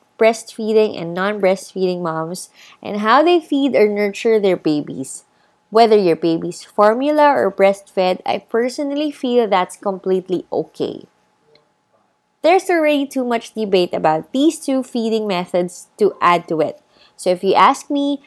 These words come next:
both are just okay for me, only that breastfeeding works well for us then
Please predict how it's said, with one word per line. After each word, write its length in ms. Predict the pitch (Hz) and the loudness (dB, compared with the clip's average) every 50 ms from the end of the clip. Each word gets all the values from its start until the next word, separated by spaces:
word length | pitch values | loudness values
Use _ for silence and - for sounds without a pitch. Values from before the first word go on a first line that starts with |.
| _ _ _ _ | _ _ _ _
both 200 | - 359 466 453 - | 2 2 2 4 4
are 100 | 453 370 | 4 4
just 240 | 330 370 349 - - | 4 0 -2 0 2
okay 380 | - 269 262 - 277 247 233 | 2 2 2 2 2 2 2
for 180 | 226 - 220 196 | 2 2 -2 0
me, 300 | 185 185 170 156 151 - _ | 0 -2 -4 -6 -8 -10 _
only 320 | - 208 233 247 277 285 247 | -2 -2 0 0 0 0 2
that 280 | 220 202 185 185 - - _ _ _ _ _ - | 6 6 6 4 4 -4 _ _ _ _ _ 0
breastfeeding 720 | 226 233 233 - - - - 262 254 240 277 269 262 233 | 0 0 0 -2 -14 -8 -4 -2 -2 0 -2 -2 2 2
works 280 | 226 220 220 - - | 2 2 2 -2 -2
well 220 | 208 202 185 180 185 | 2 4 4 4 4
for 300 | - - 277 285 - - | 2 -2 -4 -2 2 4
us 500 | 208 196 185 190 202 - - - - _ _ _ _ _ _ _ | 6 6 6 4 2 -2 -8 -14 -16 _ _ _ _ _ _ _
then 540 | 175 165 160 190 175 170 185 233 285 349 349 | -16 -2 2 2 4 4 4 2 0 -4 -8